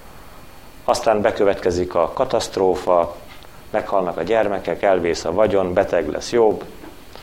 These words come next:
és lezajlanak az események, és a keret másik részén megint meglátjuk azt a Jobbot, akinek születnek újra gyermekei,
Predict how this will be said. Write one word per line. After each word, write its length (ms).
és 360
lezajlanak 720
az 100
események, 680
és 160
a 120
keret 380
másik 400
részén 600
megint 360
meglátjuk 680
azt 260
a 40
Jobbot, 640
akinek 460
születnek 500
újra 240
gyermekei, 800